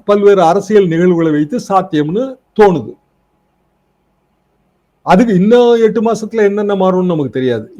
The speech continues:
இன்னைய தேதிக்கு தோணுது. அதே மாதிரியான தோற்றம் வைகோவுக்கும் இருக்கும்ல. அவரும் சீனியர் தானேங்க, எவ்வளவு அரசியல் பார்த்திருப்பாரு.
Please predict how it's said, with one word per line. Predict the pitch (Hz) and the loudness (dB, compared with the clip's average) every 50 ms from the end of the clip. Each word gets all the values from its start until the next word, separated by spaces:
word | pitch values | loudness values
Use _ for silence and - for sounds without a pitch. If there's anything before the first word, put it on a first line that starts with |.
| 139 135 | -10 -6
இன்னைய | 147 160 160 156 | -4 -2 -2 -2
தேதிக்கு | - 180 196 214 233 214 202 165 147 | 0 0 -2 -2 -2 -8 -6 -6 -6
தோணுது. | 131 123 113 104 107 - _ _ _ _ _ _ _ _ _ _ _ _ _ _ _ _ _ _ _ _ _ _ _ _ _ _ _ _ _ _ _ _ | -6 -6 -8 -10 -12 -16 _ _ _ _ _ _ _ _ _ _ _ _ _ _ _ _ _ _ _ _ _ _ _ _ _ _ _ _ _ _ _ _
அதே | _ 170 160 214 254 | _ 0 4 4 4
மாதிரியான | 247 262 247 254 254 247 220 | 6 4 4 4 4 2 2
தோற்றம் | 180 208 214 214 214 226 226 214 208 196 180 156 - _ _ _ _ _ _ _ _ 170 | 0 0 0 0 0 -2 0 0 0 0 -2 -4 -8 _ _ _ _ _ _ _ _ -2
வைகோவுக்கும் | 151 180 202 - 233 226 190 202 190 170 | 0 0 2 2 0 0 2 0 0 0
இருக்கும்ல. | 147 160 143 127 120 120 110 - _ _ _ _ _ _ _ _ | -2 -4 -6 -4 -4 -6 -6 -8 _ _ _ _ _ _ _ _
அவரும் | 160 185 247 285 294 285 233 | 0 0 0 0 -2 -4 -4
சீனியர் | - - 226 220 208 180 147 | -6 -6 -4 -2 -2 -2 -4
தானேங்க, | 127 117 113 110 110 | -6 -8 -10 -10 -10
எவ்வளவு | 113 120 127 135 139 | -8 -6 -4 -2 0
அரசியல் | 139 135 139 - 170 180 139 | -2 -2 -2 -2 -4 -2 -2
பார்த்திருப்பாரு. | 135 123 117 120 104 113 113 113 | -4 -6 -6 -10 -12 -12 -12 -12